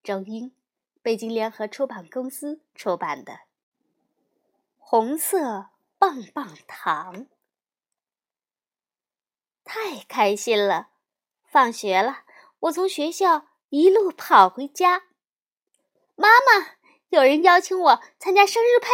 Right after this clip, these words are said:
对，到时候会玩很多游戏，还有玩具、生日蛋糕和冰激凌，我可以去吗？”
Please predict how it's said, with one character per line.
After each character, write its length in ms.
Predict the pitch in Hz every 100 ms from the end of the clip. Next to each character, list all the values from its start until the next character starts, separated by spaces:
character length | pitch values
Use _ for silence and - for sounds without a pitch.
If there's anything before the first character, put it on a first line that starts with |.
| 494
对， 600 | 523 539 466 - - _ _ _ _ _ _
到 180 | 247 220
时 240 | - 254
候 280 | 302 339 311 -
会 160 | - 440
玩 200 | 370 403
很 300 | - 359 240
多 140 | 403 523 571
游 180 | 330 285
戏， 360 | 311 370 - _ _ _
还 200 | - 254
有 180 | 277 262
玩 320 | 226 214 240
具、 260 | 302 349 - _
生 180 | - 415
日 160 | 427 339
蛋 300 | 403 370 359
糕 180 | 415 427 - _ _
和 120 | -
冰 140 | 453 480
激 60 | 508 539
凌， 140 | 403 427 - - _ _ _ _ -
我 120 | 370
可 120 | -
以 200 | 523 659
去 200 | - 494
吗？” 220 | 427 392